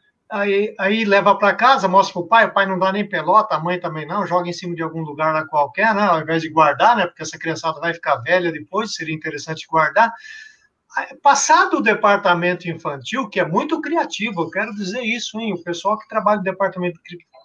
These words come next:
infantil é muito criativo, usa material reciclável, aqueles, aquelas garrafas pet, mas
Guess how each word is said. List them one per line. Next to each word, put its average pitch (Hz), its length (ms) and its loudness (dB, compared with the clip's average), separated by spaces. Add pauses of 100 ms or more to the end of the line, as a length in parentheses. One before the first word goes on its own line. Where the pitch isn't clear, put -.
infantil - 360 -4
é - 20 2
muito 202 320 -2
criativo, 220 500 -2
usa 214 240 -2
material 202 500 2
reciclável, 151 1040 -4 (540)
aqueles, - 500 -2
aquelas 196 280 2
garrafas 180 460 2
pet, 202 340 0 (460)
mas 240 140 -2